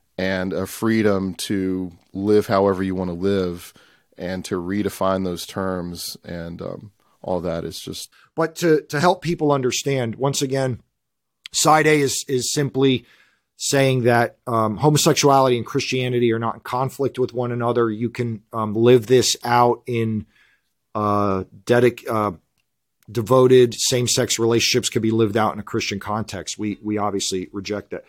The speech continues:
Speaker 2: Side B rejects that too, but what side B says is not simply that the desire exists and you just need to remain celibate, and I prefer the word chaste, but,
Speaker 1: Mm-hmm.
Speaker 2: but side B adds, the desire exists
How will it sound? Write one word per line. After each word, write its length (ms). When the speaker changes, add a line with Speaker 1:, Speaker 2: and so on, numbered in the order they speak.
Speaker 2:
Side 600
B 260
rejects 480
that 240
too, 240
but 160
what 100
side 340
B 200
says 400
is 160
not 240
simply 640
that 360
the 140
desire 580
exists 720
and 200
you 120
just 260
need 200
to 100
remain 500
celibate, 680
and 120
I 80
prefer 340
the 80
word 260
chaste, 420
but, 140
Speaker 1:
Mm-hmm. 220
Speaker 2:
but 100
side 380
B 220
adds, 440
the 80
desire 420
exists 520